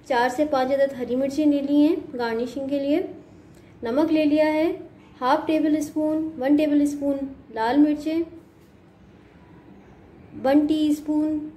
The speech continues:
गरम मसाला और one teaspoon हल्दी।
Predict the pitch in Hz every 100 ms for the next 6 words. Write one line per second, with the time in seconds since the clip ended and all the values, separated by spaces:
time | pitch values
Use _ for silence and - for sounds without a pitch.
0 | - - - - - - 233 233 269 294
1 | 302 294 302 330 349 - 254 254 269 277
2 | 269 247 - 277 330 403 - - - -
3 | - 240 214 185